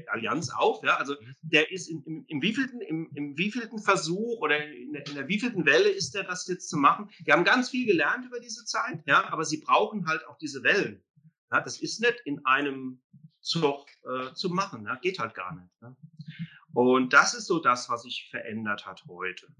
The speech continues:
Speaker 1: Dass wir, dass ich graue Haare hab, ganz viel Erfahrungen hab und, ähm, halt auch in der Lage bin, mit dem Management, ich meine, das geht dir ja nicht anders, mit dem Management auch zu reden und dort auch mal gehört zu werden. Ja? Also, Achtung, Knowledge is not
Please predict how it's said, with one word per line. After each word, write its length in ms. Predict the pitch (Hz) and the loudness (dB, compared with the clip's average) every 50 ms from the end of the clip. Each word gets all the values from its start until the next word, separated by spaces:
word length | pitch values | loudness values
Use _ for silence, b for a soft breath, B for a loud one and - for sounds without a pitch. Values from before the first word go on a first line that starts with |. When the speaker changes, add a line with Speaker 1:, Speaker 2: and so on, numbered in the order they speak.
| - - | -8 -2
Speaker 1:
Dass 260 | 123 127 127 - 135 | -2 -2 -2 -2 0
wir, 240 | 135 131 127 127 - | 2 2 4 2 0
dass 200 | - 160 - - | -2 -8 -8 -6
ich 200 | 175 151 - - | -6 -8 -6 0
graue 280 | 113 117 117 110 107 127 | 0 2 2 2 2 2
Haare 300 | 170 202 208 208 196 196 | 0 0 2 0 -2 -2
hab, 280 | 190 190 190 - _ | -2 -4 -6 -10 _
ganz 280 | - 113 127 139 - - | -10 -10 -10 -10 -10 -10
viel 120 | 131 113 | -10 -10
Erfahrungen 760 | 110 110 - 156 156 175 185 180 185 185 175 175 175 165 160 165 | -10 -10 -2 4 6 6 6 6 2 -4 -10 -10 -10 -8 -6 -8
hab 180 | 170 170 - - - B B B B 170 B _ _ | -8 -8 -10 -20 -20 B B B B -20 B _ _
und, 440 | - 151 147 147 143 147 147 147 - - | 2 4 4 4 4 2 0 -4 -6 -4
ähm, 400 | 139 135 135 131 131 131 131 131 _ - _ - - _ _ - - - | -2 -2 -2 -2 -4 -8 -10 -12 _ -20 _ -20 -20 _ _ -20 -14 -4
halt 320 | - 139 143 151 175 175 - | 4 8 8 8 8 6 2
auch 220 | 156 151 - - _ _ _ _ | -4 -4 -4 -10 _ _ _ _
in 160 | - 156 156 | -2 -2 2
der 140 | 151 151 139 | 4 4 6
Lage 340 | 135 120 117 123 147 175 208 | 8 8 8 8 6 4 2
bin, 260 | - 185 180 175 175 | -4 -4 -4 -4 -4
mit 160 | 165 160 160 | -6 -8 -6
dem 280 | 160 151 139 139 131 131 | -4 -4 -2 -2 -4 -2
Management, 680 | 127 127 143 175 196 190 - - 208 202 208 208 208 185 | -4 -4 -2 -4 -4 -4 -8 -8 -6 -6 -6 -6 -6 -10
ich 120 | - - | -4 -2
meine, 140 | 127 123 123 | -2 -2 -2
das 200 | 120 - - _ | -4 -10 -18 _
geht 160 | - 123 120 | -8 -8 -4
dir 80 | 139 127 | -2 0
ja 120 | 123 123 | 0 0
nicht 220 | 123 123 117 113 - | 0 -2 -6 -8 -10
anders, 440 | 110 120 156 190 220 220 - B B B B | -12 -8 -6 -6 -6 -6 -6 B B B B
mit 180 | - 131 139 139 | -2 -2 0 0
dem 120 | 143 131 | 0 2
Management 460 | 127 127 139 180 185 - 185 170 160 151 | 2 2 0 0 -2 -4 -6 -6 -2 0
auch 140 | 143 147 | -2 -2
zu 140 | - - 143 | -2 -6 -6
reden 340 | 127 147 - 180 - 185 180 | -4 0 0 0 0 0 -4
und 140 | 156 151 147 | -6 0 0
dort 160 | 143 147 - | 0 0 0
auch 80 | 135 139 | 0 0
mal 100 | 139 139 | 2 2
gehört 320 | 143 135 170 214 226 - | 4 4 4 4 4 2
zu 140 | - 135 - | -6 -12 -12
werden. 260 | 107 95 95 - - 104 | -12 -14 -14 -14 -4 -2
Ja? 120 | 135 - | -2 -2
Also, 160 | 143 - - - _ _ - _ _ - | -2 -6 -12 -18 _ _ -20 _ _ -16
Achtung, 300 | 120 - - - 143 123 | -16 -12 -4 -2 0 2
Knowledge 340 | 117 120 147 180 202 - - | 4 6 6 6 4 2 -4
is 120 | - 135 | -8 -2
not 120 | 139 147 | -2 -2